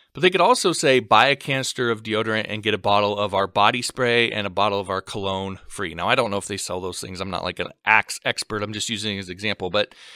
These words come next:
that could be an offer that they, they make. "Buy our deodorant and get our body spray and our cologne free. Normally, you'd pay fifteen dollars to get all, all three, but you can get them all three for just five dollars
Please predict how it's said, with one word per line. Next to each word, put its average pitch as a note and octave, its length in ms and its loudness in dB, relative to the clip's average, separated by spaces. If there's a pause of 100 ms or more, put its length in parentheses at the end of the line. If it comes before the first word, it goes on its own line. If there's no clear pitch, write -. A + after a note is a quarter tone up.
(260)
that D3+ 160 4
could E3 140 -2
be C#3+ 140 0
an B2 180 -2
offer B2 380 2
that G#2 220 -2
they, G#2 300 0
they G#2 220 0
make. G#2+ 360 -4 (520)
"Buy B2 240 6
our B2+ 180 4
deodorant C3+ 440 0
and G#2+ 180 -4
get G#2 100 0
our G2 100 0
body G#2+ 280 2
spray G#2 320 -2
and G#2 80 -4
our F#2+ 100 -2
cologne F#2+ 540 -6 (140)
free. B2 460 0 (240)
Normally, B2+ 360 0
you'd A#2 180 -4
pay A2+ 160 -2
fifteen A#2 380 -6
dollars G#2 360 0
to - 80 -12
get G#2 80 -4
all, G2 160 -2 (260)
all G2 140 -2
three, C#3+ 420 0 (260)
but B2 100 -4
you B2+ 120 0
can B2 160 -4
get A2 160 2
them G#2 180 -2 (100)
all D3+ 180 8
three A#2+ 440 -4
for A2 160 -10
just G2+ 220 -4
five G#2 380 0
dollars F#2 480 -4